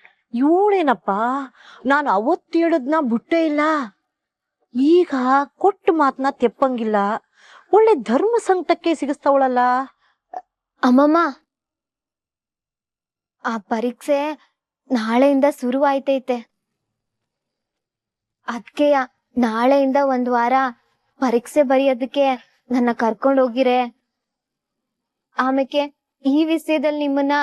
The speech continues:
Speaker 2: ಧರ್ಮ ಸಂಕಟಕ್ಕೆ ತಳ್ಳೋದಕ್ಕೆ ನಂಗಿಷ್ಟ ಇಲ್ಲ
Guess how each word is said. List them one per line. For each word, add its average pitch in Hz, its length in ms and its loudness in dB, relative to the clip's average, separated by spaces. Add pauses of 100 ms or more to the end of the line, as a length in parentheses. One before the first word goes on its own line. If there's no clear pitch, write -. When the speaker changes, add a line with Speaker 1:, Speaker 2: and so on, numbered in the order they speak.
(460)
Speaker 2:
ಧರ್ಮ 254 340 0 (100)
ಸಂಕಟಕ್ಕೆ 277 400 -2
ತಳ್ಳೋದಕ್ಕೆ 269 580 0 (540)
ನಂಗಿಷ್ಟ 226 380 -4 (140)
ಇಲ್ಲ 247 140 -2